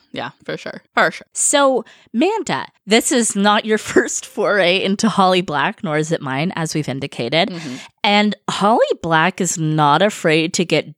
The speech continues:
Speaker 2: dark. And we've talked about that before. She really traipses into dark fantasy territory. Um, more so in the Folk of Air trilogy,
Speaker 1: Yeah.
Speaker 2: but in this one too. And as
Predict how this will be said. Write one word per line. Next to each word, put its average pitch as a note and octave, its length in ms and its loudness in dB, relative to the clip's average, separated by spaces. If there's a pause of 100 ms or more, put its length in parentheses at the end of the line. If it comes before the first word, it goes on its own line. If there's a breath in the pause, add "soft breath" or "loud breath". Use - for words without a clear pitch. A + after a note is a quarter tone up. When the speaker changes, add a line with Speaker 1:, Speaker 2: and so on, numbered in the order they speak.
Speaker 2:
dark. A2+ 420 -2
And E3+ 120 0
we've F#3+ 120 4
talked A3+ 280 0
about F#3 200 0
that D#3 140 0
before. C#3+ 480 -2 (260 loud breath)
She A3+ 800 2
really A3 520 0
traipses - 500 -2
into F3+ 240 0
dark D3+ 400 2
fantasy F3+ 640 -2
territory. B3 720 2 (420 loud breath)
Um, E3 540 0 (160)
more A3+ 280 6
so G4+ 240 0
in C4+ 80 -2
the G#3+ 80 0
Folk G3 340 -2
of D#3+ 320 -8
Air D3+ 420 -2 (140)
trilogy, C#3+ 640 -8 (140 loud breath)
Speaker 1:
Yeah. G#3 180 -10
Speaker 2:
but G3+ 120 2
in G3 100 2
this A#3 220 0
one G#3 180 0
too. G#3 500 2 (280 loud breath)
And F#3+ 180 -2 (100)
as D#4 440 -2